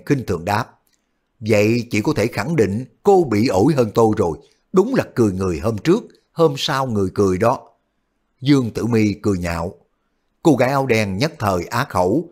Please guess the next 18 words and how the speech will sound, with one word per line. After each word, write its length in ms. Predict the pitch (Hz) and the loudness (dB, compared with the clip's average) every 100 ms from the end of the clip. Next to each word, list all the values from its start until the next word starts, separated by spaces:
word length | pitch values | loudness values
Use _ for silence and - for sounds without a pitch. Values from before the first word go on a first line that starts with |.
| _ | _
không 220 | - 185 | -4 -4
có 60 | 165 | -2
thể 220 | 123 98 | -2 -2
đáp 200 | 110 127 - | -2 -4 -4
trả, 300 | 85 85 131 - _ - | -6 -6 -8 -12 _ -10
bèn 340 | 139 120 110 107 | -2 0 -2 -2
cất 120 | 180 - | -4 0
giọng 240 | 110 82 90 | -2 -2 -2
uy 160 | 104 | -2
hiếp. 220 | 90 120 - _ _ _ _ _ _ _ _ | 0 -2 -2 _ _ _ _ _ _ _ _
"Chọc 280 | - 110 - | -2 -2 -2
bà 220 | 110 98 | 0 0
đây 180 | 98 110 | 2 -2
khó 240 | 107 139 190 | 0 0 0
chịu 400 | - 95 104 120 | 0 0 2 2
á, 100 | 123 - | 0 -4
bà 220 | 104 101 | -2 0
đây 380 | 101 117 117 90 | 0 0 -2 -6